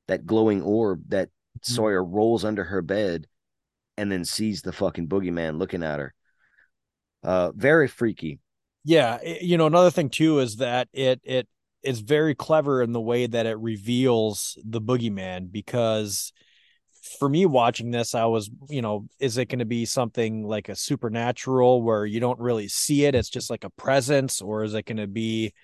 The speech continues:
Speaker 2: like a demon, or is it gonna be an actual monster? And it's very clever in the way that it kind of unravels that, that part of the story, because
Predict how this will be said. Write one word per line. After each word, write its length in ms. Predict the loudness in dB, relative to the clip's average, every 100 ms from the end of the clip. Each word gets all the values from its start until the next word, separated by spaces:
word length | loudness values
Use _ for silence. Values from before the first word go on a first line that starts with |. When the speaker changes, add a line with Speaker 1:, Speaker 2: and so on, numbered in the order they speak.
| _ _ _ _ _
Speaker 2:
like 200 | -6 -6
a 60 | -8
demon, 580 | 0 2 4 4 4 2
or 220 | 2 0
is 120 | -2
it 80 | -6
gonna 160 | -6
be 160 | -4 -4
an 80 | -4
actual 400 | -4 -6 -4 -6
monster? 720 | -4 -4 -6 -2 0 0 -4 -6
And 180 | -4
it's 140 | -4 -4
very 260 | 0 0
clever 480 | -2 0 0 2 0
in 80 | -2
the 80 | -2
way 240 | 0 0
that 220 | 0 -2
it 200 | -4 -6
kind 220 | -8 -6 -4
of 100 | -4
unravels 880 | -6 -4 0 0 2 0 -2 -6 -8
that, 240 | -4 -4 -2
that 200 | -4 -4
part 240 | -2 -2
of 80 | -2
the 60 | -6
story, 480 | 0 4 4 2
because 580 | -4 -8 -2 -2 -2 -4